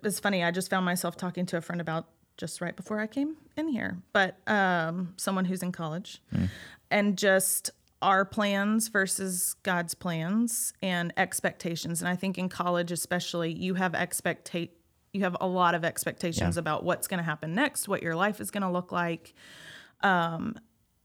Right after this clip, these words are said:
Speaker 1: and sometimes you don't even realize that you have those until they aren't met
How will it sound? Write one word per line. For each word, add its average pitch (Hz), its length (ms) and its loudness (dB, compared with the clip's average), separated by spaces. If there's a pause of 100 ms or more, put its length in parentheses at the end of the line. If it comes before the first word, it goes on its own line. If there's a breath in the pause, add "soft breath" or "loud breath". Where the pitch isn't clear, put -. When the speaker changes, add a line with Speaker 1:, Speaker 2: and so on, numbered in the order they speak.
(140)
Speaker 1:
and 196 160 2
sometimes 277 360 6
you 262 60 2
don't 254 160 6
even 185 220 4
realize 196 460 4
that 190 100 0
you 180 120 0
have 190 280 2
those 180 220 0
until 165 760 0
they 180 140 2
aren't 175 240 2
met 175 460 0